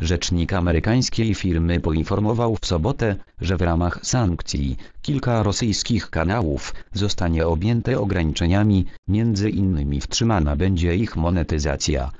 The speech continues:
czyli przychody z wyświetleń i reklam.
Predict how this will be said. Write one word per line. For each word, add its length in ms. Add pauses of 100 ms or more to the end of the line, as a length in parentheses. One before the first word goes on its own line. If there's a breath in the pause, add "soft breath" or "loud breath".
(140 loud breath)
czyli 260
przychody 520
z 100
wyświetleń 760
i 100
reklam. 500